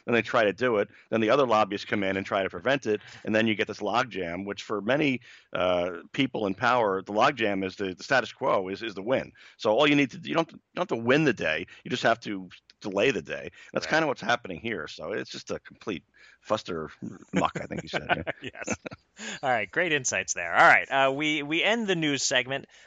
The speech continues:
Speaker 2: with some June handle and revenue talk.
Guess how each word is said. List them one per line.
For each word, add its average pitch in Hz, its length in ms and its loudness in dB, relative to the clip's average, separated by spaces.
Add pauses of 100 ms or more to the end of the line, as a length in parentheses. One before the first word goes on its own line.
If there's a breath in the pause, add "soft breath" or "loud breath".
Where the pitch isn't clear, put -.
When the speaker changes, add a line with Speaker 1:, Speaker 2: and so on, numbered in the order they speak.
Speaker 2:
with 135 160 -2
some 123 320 -2 (140)
June 180 440 -2
handle 147 580 0
and 110 140 -2
revenue 127 380 0
talk. 123 380 0